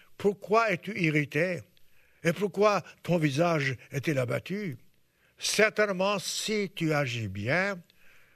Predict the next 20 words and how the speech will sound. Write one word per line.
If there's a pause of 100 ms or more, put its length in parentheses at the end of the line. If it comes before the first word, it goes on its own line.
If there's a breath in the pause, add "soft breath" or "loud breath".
(280 soft breath)
tu (440 soft breath)
relèveras
ton
visage, (640 loud breath)
mais
si
tu
agis
mal, (440 loud breath)
le
péché
se
couche (200)
à
ta
porte. (1200 soft breath)
Et
ses
désirs (1120)
portent